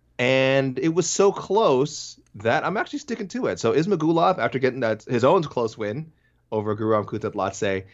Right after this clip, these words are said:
uh, I would like to see him fight. I want him to get the winner of this fight. So, yeah, I'll stick with that. I, I, I think, and I think the U F C will look at this one next, uh, Gamrot versus, uh,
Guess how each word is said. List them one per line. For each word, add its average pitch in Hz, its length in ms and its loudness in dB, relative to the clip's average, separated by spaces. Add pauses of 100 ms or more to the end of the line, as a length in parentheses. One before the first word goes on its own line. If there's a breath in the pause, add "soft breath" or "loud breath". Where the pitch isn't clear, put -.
(280 soft breath)
uh, 98 500 4
I 110 140 2
would 117 140 -2
like 110 140 -2
to - 60 -12
see 101 200 -6
him 90 160 -4
fight. 87 220 -4
I 90 40 2
want 110 220 4
him 104 80 0
to 98 160 -10
get 95 140 -6
the 98 60 -4
winner 92 200 -2
of 85 80 -4
this 85 140 -4
fight. 76 280 -4
So, 117 560 4
yeah, 214 160 4
I'll 110 80 2
stick 208 180 -2
with 202 140 4
that. 85 220 2
I, 101 180 0
I, 113 280 0
I 117 120 2
think, 131 320 -2
and 117 100 0
I 101 60 0
think 120 240 -2
the 113 120 0
U 107 80 4
F 104 60 -4
C 107 120 -2
will 95 440 2
look 101 180 -2
at - 60 -2
this 92 160 -6
one 90 120 -2
next, 85 340 -2
uh, 92 160 2
Gamrot 92 500 2
versus, 82 320 -6
uh, 80 180 -2